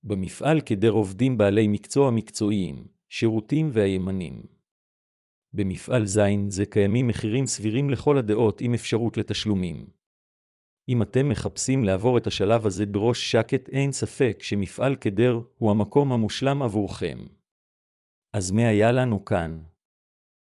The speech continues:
לסיכום, כאשר בוחרים מצבה, חשוב לזכור שהיא צריכה להיות השתקפות של חייו של האדם שהיא נועדה להנציח.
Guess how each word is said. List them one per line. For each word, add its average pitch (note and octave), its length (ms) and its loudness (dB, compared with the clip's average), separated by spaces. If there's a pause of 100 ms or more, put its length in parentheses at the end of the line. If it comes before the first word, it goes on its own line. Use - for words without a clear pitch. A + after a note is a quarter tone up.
(180)
לסיכום, G#2 720 -2 (320)
כאשר A#2 360 2
בוחרים A#2 460 0
מצבה, F#2+ 500 0 (440)
חשוב E3 400 0
לזכור C3+ 420 2
שהיא G#2+ 200 -2
צריכה A#2+ 380 0
להיות A#2 300 2
השתקפות B2 540 -2
של G#2 160 -2
חייו A#2+ 400 2
של G#2 220 0
האדם G#2+ 460 2
שהיא G#2+ 260 -2
נועדה G#2+ 360 2
להנציח. F#2+ 800 -6